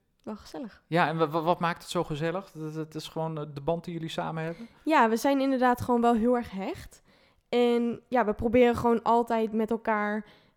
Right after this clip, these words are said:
Speaker 1: eh, ook al is het maar even een kop koffie drinken, dat gewoon gezellig samen doen. En, eh, ja, we proberen altijd gewoon wel een, een warme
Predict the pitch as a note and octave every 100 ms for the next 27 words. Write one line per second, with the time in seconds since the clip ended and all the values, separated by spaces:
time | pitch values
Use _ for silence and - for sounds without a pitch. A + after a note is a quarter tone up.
0 | _ - G#3 G#3 B3 A#3+ C4+ A#3+ A3 A#3+
1 | A#3+ A#3 G#3+ - C4+ A#3+ A#3 A#3 A3+ A3+
2 | A3 G#3 G#3 A3+ - A#3 A3 A3 G#3+ G#3+
3 | - G#3 G#3 G#3 G3+ G3+ G3 - F#3 F#3+
4 | F#3 F3+ F#3 - _ _ _ _ A#3+ F3+
5 | F3 G#3 G#3 G3 G3+ G3+ G3+ G#3 G#3 A3
6 | A3 G#3+ G#3+ A3 - A3 G3+ A3+ A#3 A3+
7 | G#3 G3+ G#3